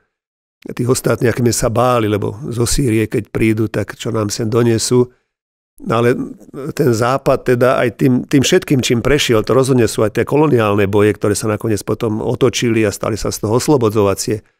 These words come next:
Ale zároveň sa tým otvoril aj priestor, že mnoho tých ľudí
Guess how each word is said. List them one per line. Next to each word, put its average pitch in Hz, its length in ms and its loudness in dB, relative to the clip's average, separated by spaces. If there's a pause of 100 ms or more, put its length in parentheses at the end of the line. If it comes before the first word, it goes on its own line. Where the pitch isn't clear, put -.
(380)
Ale 117 160 2
zároveň 131 400 2
sa 147 80 0
tým 135 160 0
otvoril 147 400 2
aj 123 160 0
priestor, 127 480 2
že 117 80 2
mnoho 147 320 2
tých 120 160 4
ľudí 123 400 4